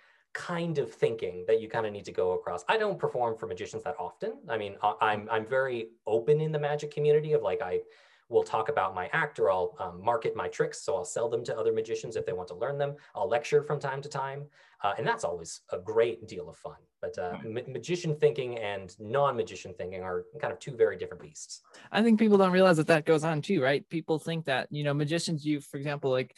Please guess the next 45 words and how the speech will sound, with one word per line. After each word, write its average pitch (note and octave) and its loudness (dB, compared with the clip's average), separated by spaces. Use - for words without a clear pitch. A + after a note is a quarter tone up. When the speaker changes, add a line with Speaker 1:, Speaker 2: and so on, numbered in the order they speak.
Speaker 2:
even, G3+ 4
like, D3+ 4
you D#3 2
or, C3+ 4
like, C3+ 2
the D#3 0
A-, G3 10
A-list, F3 6
like, D#3 0
the D3 -2
world F3 2
renowned, D#3+ 0
like, C#3+ -4
you D#3+ -2
know, C#3 2
like, F3 2
the F3+ 2
David F3+ 8
Copperfield, D3+ 0
they F#3 4
think G#3 2
they G3 2
just F3 -4
go F#3 4
up, F#3 2
do F#3 0
a F#3+ 2
show, F3 2
go E3+ 2
home. G#3+ 2
No, C4 2
but F#3+ 0
there's F#3 -4
so A3+ 2
much G#3+ 2
that F#3 -2
goes F#3 -4
on F3 -2
behind E3+ -2
the E3+ -6
scenes. C4 -4
They're C#3 -2
making G#3 0
these C#3+ -2
tricks. C3 -4